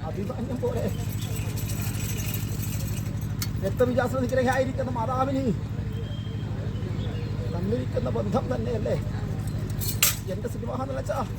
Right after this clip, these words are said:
ആയതുകൊണ്ട് കൈയെടുത്തു. എന്റെ ധൈര്യമംഗലത്ത് പോരി, എന്റെ കരുവള്ളൂരപ്പൻ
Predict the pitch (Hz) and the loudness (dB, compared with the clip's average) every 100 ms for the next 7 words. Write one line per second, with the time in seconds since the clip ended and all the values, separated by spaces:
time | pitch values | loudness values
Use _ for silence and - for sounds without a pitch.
0 | - - - - - - - - 196 285 | -2 -2 -2 -2 -2 -2 -2 2 8 10
1 | 330 339 349 349 294 214 - - - - | 10 6 8 8 8 6 4 -6 -6 -6
2 | - - - - - 190 262 285 277 247 | -6 -6 -6 -6 -4 -2 2 2 4 4
3 | 208 151 - - - - - - - - | 4 2 -2 -2 -2 -2 -2 -2 -2 -2
4 | - - - - - - - - - - | -2 -2 -2 -2 -2 -2 -2 -2 -2 0
5 | 208 226 233 233 262 269 269 - 254 262 | 2 4 4 6 6 4 0 0 2 2
6 | 254 240 240 233 220 208 - - - - | 2 2 2 2 0 -2 -2 -2 -2 -2
7 | - - - - - - - - - - | -2 -2 -2 -2 -2 -2 -2 -2 -2 -2
8 | - - - 220 233 233 240 269 285 277 | -2 -2 2 4 4 6 6 6 6 6
9 | - | 4